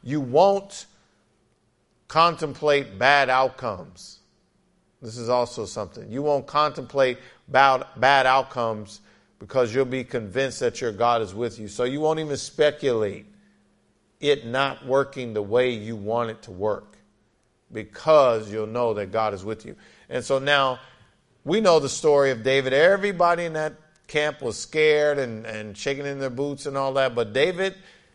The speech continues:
because David had exposure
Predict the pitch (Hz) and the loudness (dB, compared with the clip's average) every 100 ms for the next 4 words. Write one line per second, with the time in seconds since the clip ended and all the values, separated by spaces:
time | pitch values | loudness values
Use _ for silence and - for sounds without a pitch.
0 | _ 127 151 - - 240 247 226 190 175 | _ -6 -6 -4 -2 0 2 0 -2 -8
1 | 135 135 202 220 160 139 135 147 - _ | -12 -4 -2 -2 -2 0 0 -2 -10 _
2 | _ _ _ _ 147 156 151 151 151 151 | _ _ _ _ 2 6 6 4 -2 -8
3 | 123 - - 196 254 311 262 120 113 113 | -8 -12 -6 4 4 4 -2 -4 -2 -2
4 | 202 | -4